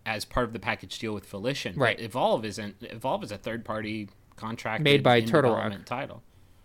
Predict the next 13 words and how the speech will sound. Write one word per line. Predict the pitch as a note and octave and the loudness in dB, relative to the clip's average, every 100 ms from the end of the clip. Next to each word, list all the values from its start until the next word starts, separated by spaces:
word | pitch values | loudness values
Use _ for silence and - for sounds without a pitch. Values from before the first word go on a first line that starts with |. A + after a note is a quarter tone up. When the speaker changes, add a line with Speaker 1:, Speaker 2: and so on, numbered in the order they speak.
| _ _ | _ _
Speaker 1:
Yeah, | - A3+ F#2 - - | -2 0 0 -6 -4
but | D#3 | 2
they | F#3+ | 4
didn't | G3+ | 4
sell | - E3+ F3+ | 2 2 2
Turtle | - F#3 C3+ | 2 0 2
Rock. | F2 A#2+ | -2 -4
Turtle | C3 B2+ | -2 -2
Rock | B2+ A#2+ | -2 -6
wasn't | A2 G#2+ | -10 -10
theirs | G#2 - | -12 -4
to | |
sell. | D3 C#3+ B2+ A2 | 4 6 8 4